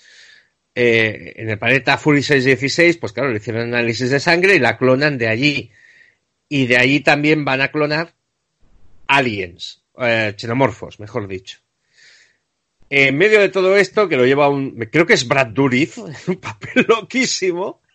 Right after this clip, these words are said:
que se dedica a torturar a los xenomorfos y a hacerles cosas malas, pues aparece un grupo de piratas espaciales que lleva un cargamento, me parece, de esclavos,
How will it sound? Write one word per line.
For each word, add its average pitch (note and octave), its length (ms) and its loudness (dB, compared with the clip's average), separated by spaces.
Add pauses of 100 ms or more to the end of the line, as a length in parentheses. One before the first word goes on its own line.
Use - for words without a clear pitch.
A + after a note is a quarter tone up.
(420)
que C3+ 100 -4
se C3+ 140 0
dedica C#3+ 360 2
a C3+ 140 -2
torturar C3 680 0
a C#3 180 4
los B2 240 0
xenomorfos B2 920 -2
y G#2 360 -4
a G2 60 -2
hacerles A#2 340 -4
cosas A#2 280 -6
malas, C3 500 -4 (720)
pues C3 140 -2
aparece C#3 480 2
un D#3 140 2
grupo F#3 280 6
de F3 80 6
piratas D3+ 420 0
espaciales D#3 560 -2
que C3 80 -10
lleva C#3 140 -2
un D#3 80 -4
cargamento, C3 520 0
me B2 120 -2
parece, A#2+ 200 -2
de D3 60 6
esclavos, C3+ 680 -2